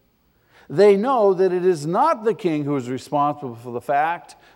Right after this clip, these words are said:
that they, ver-, if you look at verse fifteen, that they looked healthier and better nourished than any of the young men who ate the royal food.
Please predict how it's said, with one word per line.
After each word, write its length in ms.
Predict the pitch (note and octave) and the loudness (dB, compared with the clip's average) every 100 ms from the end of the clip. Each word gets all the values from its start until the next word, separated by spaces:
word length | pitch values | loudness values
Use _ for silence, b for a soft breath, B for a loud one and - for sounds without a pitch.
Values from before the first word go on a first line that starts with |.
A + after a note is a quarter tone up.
| - | -6
that 240 | D3 C3+ | -4 -2
they, 200 | C#3+ D3+ | -2 -2
ver-, 240 | C3 C#3+ D3 | -2 -6 -6
if 140 | A#2+ | -8
you 60 | C3+ | -6
look 120 | D3 | -6
at 80 | C#3+ | -6
verse 220 | D#3 D3+ | -6 -6
fifteen, 540 | E3 - F3 B2+ A#2+ b b b | -8 -6 -6 -6 -10 b b b
that 240 | C3+ C#3 C3 | -6 -6 -2
they 180 | C#3+ C3+ | -2 -2
looked 380 | C3+ F3 - | -2 -4 -4
healthier 560 | - D3 F3 F3+ G3 F#3+ | -10 -2 -2 0 -2 -2
and 200 | C#3+ B2+ | -2 -6
better 300 | C#3+ D#3 D3+ | -4 -4 -4
nourished 400 | D3 D#3+ B2 A#2+ | -4 -4 -4 -6
than 160 | C3 B2+ | -8 -8
any 320 | D3+ D3+ D#3 | -6 -4 -4
of 100 | C3+ | -4
the 100 | C3 | -4
young 260 | C3+ C#3 | -4 -6
men 260 | C#3 C#3 A#2+ | -6 -8 -8
who 160 | B2 D3 | -8 -4
ate 240 | C3+ B2+ | -6 -6
the 80 | B2+ | -6
royal 340 | B2+ C3 C3 | -4 -4 -6
food. 480 | B2 D#3 D3 G#2 F2+ | -8 -8 -8 -8 -12